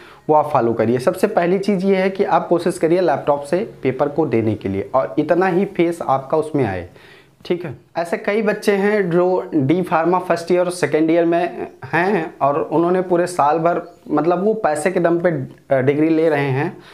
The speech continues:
और उन्होंने पढ़ाई नहीं की है, तो उनके पास एक ही ऑप्शन बनता है कि उनके, उनको चीटिंग करना है, ठीक है। ये सारे तरीके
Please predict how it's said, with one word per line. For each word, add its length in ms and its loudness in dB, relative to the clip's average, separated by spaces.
और 100 4
उन्होंने 220 2
पढ़ाई 340 2
नहीं 180 2
की 120 0
है, 60 2
तो 120 0
उनके 160 0
पास 300 -2
एक 220 -2
ही 140 0
ऑप्शन 340 2
बनता 300 0
है 140 0
कि 140 -2
उनके, 200 0
उनको 380 0
चीटिंग 480 0
करना 220 -2
है, 180 -12
ठीक 160 2
है। 120 2
ये 280 2
सारे 280 0
तरीके 400 0